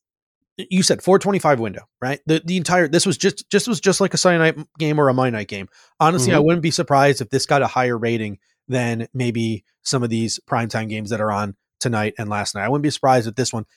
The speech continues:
Speaker 1: Jim Nantz and, and Tony Romo said before the game, like, "This was the one we had circled on our calendars."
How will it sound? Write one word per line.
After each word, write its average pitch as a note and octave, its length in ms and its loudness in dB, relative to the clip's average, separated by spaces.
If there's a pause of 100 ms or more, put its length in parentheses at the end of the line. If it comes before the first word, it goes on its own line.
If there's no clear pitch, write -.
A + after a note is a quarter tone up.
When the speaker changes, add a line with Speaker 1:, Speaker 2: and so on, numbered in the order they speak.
(120)
Speaker 1:
Jim F#3 160 4
Nantz E3+ 260 0
and, C#3+ 200 -2 (260)
and C3 280 -2
Tony D3+ 180 -2
Romo C#3 220 2
said B2+ 120 0
before B2 180 -2
the A#2+ 80 -2
game, A2 160 -4
like, - 160 -6
"This D#3 160 2
was F#3 120 0
the D#3+ 80 -2
one C#3+ 120 2
we C3+ 80 0
had A#2+ 180 0
circled G#2+ 260 -8
on G#2 80 -6
our G#2 80 -6
calendars." G2+ 420 -10